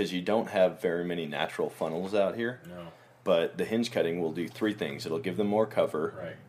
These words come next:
Speaker 1: It'll give them continual food.
Speaker 2: Yep.
Speaker 1: The tonnage per tree
Speaker 2: Right.
Speaker 1: is, like, better than if you put in a food plot out
Speaker 2: Right.
Speaker 1: there. And it continues to grow because you leave some of the tree live.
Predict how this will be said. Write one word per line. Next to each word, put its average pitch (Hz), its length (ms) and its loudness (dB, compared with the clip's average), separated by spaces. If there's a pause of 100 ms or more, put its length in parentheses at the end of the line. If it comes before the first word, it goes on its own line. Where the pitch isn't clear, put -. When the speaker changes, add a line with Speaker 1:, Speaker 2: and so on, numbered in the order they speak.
Speaker 1:
It'll 95 200 2
give 95 260 0
them 90 180 0
continual 90 680 -2
food. 85 560 -2
Speaker 2:
Yep. 92 140 -10 (200)
Speaker 1:
The 90 80 -6
tonnage 107 520 0
per - 220 -2
tree 92 580 -2 (240)
Speaker 2:
Right. - 240 -10
Speaker 1:
is, 90 160 -2
like, 85 280 0
better 92 300 4
than 82 220 -2
if - 160 -6
you - 80 -8
put 87 180 -2
in 65 80 -6
a 60 80 -8
food - 260 -4
plot - 240 -4
out 55 140 -2
Speaker 2:
Right. - 100 -4
Speaker 1:
there. - 200 -6 (360)
And 92 140 -2
it - 80 -4
continues 98 520 -2
to - 60 -8
grow 95 280 4
because 80 340 -8
you 76 80 -4
leave 80 220 -2
some 90 180 -2
of 76 80 -6
the 69 80 -4
tree 80 240 -4
live. 69 560 2